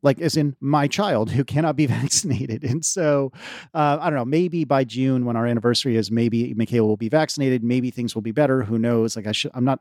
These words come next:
I'm trying not to throw in the towel about it now, but I don't know, I'm sad. I'm sad that this is a pretty monumental year for me in terms of anniversaries of birth and, and wedding. And, and it's looking like it's gonna be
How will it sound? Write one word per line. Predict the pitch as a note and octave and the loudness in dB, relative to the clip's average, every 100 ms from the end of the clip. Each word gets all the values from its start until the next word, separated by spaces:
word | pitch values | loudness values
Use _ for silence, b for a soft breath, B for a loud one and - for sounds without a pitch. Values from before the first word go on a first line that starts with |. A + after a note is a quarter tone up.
| _ | _
I'm | D3 | -2
trying | F#3+ D#3+ | 0 0
not | B2+ | -2
to | |
throw | - C3 | 0 2
in | A2+ | 2
the | |
towel | G#2+ A2+ G#2+ G2+ | 0 0 0 0
about | G2+ G2+ | -2 -4
it | A#2+ | 0
now, | A2+ D3+ F#2+ | 2 2 -2
but | G2 C3 A#2 b b b b b b _ | 4 4 4 b b b b b b _
I | D#4 | 0
don't | |
know, | |
I'm | A#3 | 0
sad. | - E4 C#4+ G#2+ | 0 0 0 0
I'm | C3+ F3 | -2 -2
sad | A3 G3 B2+ | 0 2 2
that | B2+ | 0
this | D3+ | -2
is | D3 | -2
a | D3+ | -4
pretty | E3+ D3+ | 0 2
monumental | D3 C#3 C3 G#2+ A#2 | 2 2 0 -4 -6
year | A#2 B2 A#2 | 0 0 0
for | - | 0
me | A2+ G#2+ G#2 G2+ G#2+ | 0 0 0 -2 -4
in | A2+ | -4
terms | A#2+ A#2 G#2 A2 | 2 2 2 0
of | G2+ F#2+ E3 | 0 -2 -2
anniversaries | B2 G#2+ G#2 - G#2 G2+ G2+ F#2+ - | 0 2 2 2 2 2 0 0 -2
of | A#2+ G#2 F#2+ | 0 0 0
birth | C3+ C3 B2 - | 0 0 -2 -6
and, | G#2+ G2 G#2+ | -2 0 -2
and | G2+ A2+ | -2 0
wedding. | D3+ C3 B2 A2+ | 0 0 -2 -4
And, | G#2 G2 b b b b b | -4 -8 b b b b b
and | C#3 | -4
it's | C#3 F#3+ | -2 0
looking | G3+ F#3 E3+ | 0 0 0
like | D#3+ D3 D3 | 0 0 -4
it's | - - | -8 -2
gonna | D3+ B2 | 0 0
be | C#3 C3 B2+ A2+ | 0 0 -2 -4